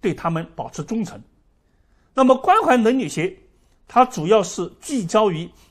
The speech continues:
小范围的个人关系。啊，没有这样的关系，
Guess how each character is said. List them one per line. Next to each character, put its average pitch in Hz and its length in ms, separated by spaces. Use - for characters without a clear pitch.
小 117 380
范 190 340
围 139 140
的 147 180
个 208 140
人 143 160
关 165 180
系。 170 180
啊， 120 120
没 131 300
有 277 120
这 233 180
样 208 120
的 170 80
关 196 260
系， - 200